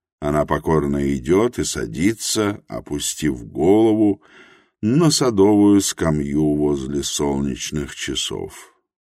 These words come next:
Она не смотрит на него. Такое отвращение он ей внушает, однако успела заметить, что он в глубоком трауре. Она тоже. Вначале она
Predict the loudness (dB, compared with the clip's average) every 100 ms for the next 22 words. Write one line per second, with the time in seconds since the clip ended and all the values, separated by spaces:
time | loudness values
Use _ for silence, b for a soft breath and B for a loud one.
0 | _ _ _ b b b b _ -4 0
1 | 4 6 4 2 0 0 -2 -6 -4 -2
2 | -2 -2 -2 -4 -8 -18 _ _ _ _
3 | _ _ -8 -2 0 2 2 -2 -2 -2
4 | -2 -2 0 2 2 0 0 2 2 2
5 | 0 -2 -2 -2 0 -2 -8 -16 -20 _
6 | _ _ -8 -6 -4 -4 0 0 0 0
7 | 2 2 0 -2 -2 0 0 -2 -4 -6
8 | -4 0 0 -2 -4 -2 0 -2 -4 -4
9 | -6 -6 -4 -2 -2 -6 -10 -16 _ _
10 | _ _ _ _ _ -10 -4 -2 -2 -2
11 | -4 -4 -12 -16 _ _ _ _ _ _
12 | _ -2 0 2 2 2 2 2 2 2
13 | 2